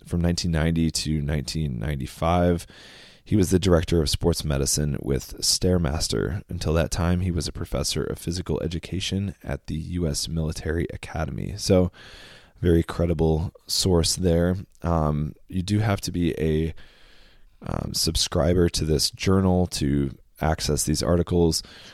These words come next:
Luckily, I get these through my workplace, so, um, I can share these with you here, but I will not be able to link this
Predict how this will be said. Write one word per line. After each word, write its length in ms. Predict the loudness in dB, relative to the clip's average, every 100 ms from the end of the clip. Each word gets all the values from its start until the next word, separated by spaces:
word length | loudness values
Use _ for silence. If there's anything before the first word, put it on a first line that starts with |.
| -4
Luckily, 320 | -2 4 6
I 60 | 6
get 160 | 4 2
these 340 | 2 2 0 -8
through 300 | -8 0 2
my 180 | 2 2
workplace, 680 | 4 2 2 2 2 2 0 0
so, 560 | 2 4 4 4 2 -4 -16 _ _ _
um, 300 | -6 -4 -4
I 60 | -4
can 180 | -4 -2
share 380 | 0 2 4 4
these 260 | 2 2
with 200 | 0 0
you 80 | -4
here, 280 | -2 0 2
but 140 | 4
I 60 | 2
will 160 | 2
not 260 | 2 0 -2
be 120 | 0
able 160 | 0 -2
to 120 | -2
link 300 | 0 0 2
this 340 | 2 4 2